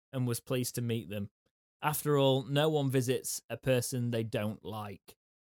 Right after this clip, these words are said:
Our idea was to do things differently, to avoid a typical English style and break away from the past. In the beginning, we struggled a bit, playing more long balls that we wished,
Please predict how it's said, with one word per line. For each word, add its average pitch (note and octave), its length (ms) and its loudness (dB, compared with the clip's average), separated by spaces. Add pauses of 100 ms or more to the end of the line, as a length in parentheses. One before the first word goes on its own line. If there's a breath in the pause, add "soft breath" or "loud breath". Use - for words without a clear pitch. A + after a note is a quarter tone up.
(260)
Our G3+ 140 10
idea G#3 380 8
was G3 140 4
to F#3 100 0
do G3+ 120 2
things F3 240 0
differently, C3+ 680 2
to D#3+ 120 4
avoid E3 460 6
a D3 60 -2
typical E3 460 2
English F3 340 0
style E3 440 4
and C#3+ 140 0
break E3 260 4
away D#3+ 180 4
from D#3 220 -2
the C#3+ 80 -2
past. - 600 0 (380)
In F3 100 4
the E3+ 60 6
beginning, F#3+ 360 8
we F#3 80 0
struggled G3 400 6
a E3+ 40 0
bit, G#3+ 240 0 (180)
playing F3+ 300 0
more E3 200 6
long F3+ 260 4
balls F#3 400 2
that D3+ 120 0
we D3 100 0
wished, E3 480 2